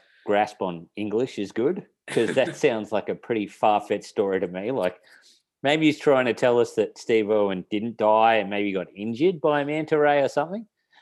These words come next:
Speaker 1: <laughs> So we're just laughing in his face going, "Yeah, yeah, yeah,
Speaker 2: Yeah, yeah,
Speaker 1: <laughs> wait,
Speaker 2: yeah, yeah,
Speaker 1: yeah, yeah." Anyway,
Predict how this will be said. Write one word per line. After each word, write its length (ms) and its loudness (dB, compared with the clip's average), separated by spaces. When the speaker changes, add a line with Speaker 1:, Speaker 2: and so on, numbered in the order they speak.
Speaker 1:
<laughs> 160 0
So 200 2
we're 140 4
just 200 2
laughing 460 4
in 100 -2
his 160 -6
face 360 -4
going, 340 -2
"Yeah, 320 6
yeah, 280 6
yeah, 240 6
Speaker 2:
Yeah, 120 0
yeah, 140 2
Speaker 1:
<laughs> 80 6
wait, 580 0
Speaker 2:
yeah, 80 2
yeah, 880 6
Speaker 1:
yeah, 840 0
yeah." 60 -6
Anyway, 320 -4